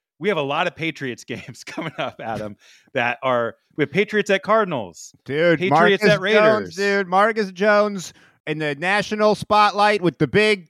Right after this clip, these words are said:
Speaker 2: bright lights on.
Speaker 1: <laughs>
Speaker 2: We're gonna see something special this year.
Speaker 1: Okay,
Speaker 2: I'm getting
Speaker 1: the
Speaker 2: a
Speaker 1: Ra-
Speaker 2: jersey.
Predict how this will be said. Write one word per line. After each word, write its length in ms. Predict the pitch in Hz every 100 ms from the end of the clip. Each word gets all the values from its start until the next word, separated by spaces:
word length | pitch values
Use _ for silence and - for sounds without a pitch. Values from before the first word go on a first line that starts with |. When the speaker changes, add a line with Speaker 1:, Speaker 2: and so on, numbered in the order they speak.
| _ -
Speaker 2:
bright 300 | 214 214 190
lights 320 | 208 214 -
on. 400 | 226 220 220 208
Speaker 1:
<laughs> 40 | -
Speaker 2:
We're 140 | 185
gonna 140 | 208 202
see 160 | 208
something 280 | 190 202 170
special 440 | - 208 170 190
this 200 | 151 143 156
year. 280 | 143 127 - _ _ _ _ _
Speaker 1:
Okay, 160 | 208 180
Speaker 2:
I'm 60 | 226
getting 200 | 226 185
Speaker 1:
the 60 |
Speaker 2:
a 20 | 160
Speaker 1:
Ra- 40 |
Speaker 2:
jersey. 480 | 185 214 165 139